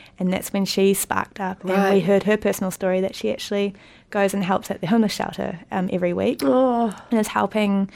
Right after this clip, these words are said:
Speaker 1: in all her free time to support policy change to help, um, fight homelessness in New Zealand.
Speaker 2: How
Speaker 1: So
Speaker 2: old is this girl?
Speaker 1: this girl is sixteen,
Speaker 2: <laughs> Oh my
Speaker 1: sixteen,
Speaker 2: gosh.
Speaker 1: seventeen. Um,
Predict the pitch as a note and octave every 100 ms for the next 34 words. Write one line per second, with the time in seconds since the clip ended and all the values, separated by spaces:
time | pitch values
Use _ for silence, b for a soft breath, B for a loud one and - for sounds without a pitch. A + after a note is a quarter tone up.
0 | B B G3+ G3+ G3+ G3 G#3 F#3+ F#3+ F#3+
1 | F#3 F#3 F#3+ F#3+ F#3+ - G3 - G3 F3+
2 | - G3 G3+ F#3+ G3+ G3+ G3 - A3 B3
3 | B3+ - - G#3+ F#3+ F#3+ G3 B B B
4 | G3 - - G3+ F#3+ F#3+ F#3 - G3 F#3+
5 | B3 - _ _ _ - G#3+ A3 B3 A#3+
6 | - A#3 A#3 A#3 A#3+ B3+ B3 E4 - F#4
7 | F#4+ F4+ - F4 - - E4+ A4 - D4+
8 | - D#4 D4 C4+ - - - - G3+ A#3
9 | D4 D4 C4+ B3+ - B3 A#3 C#4+ A#3 A3
10 | G#3+ G3 G#3+ B3+ C#4 G#3+ A3 A3 A3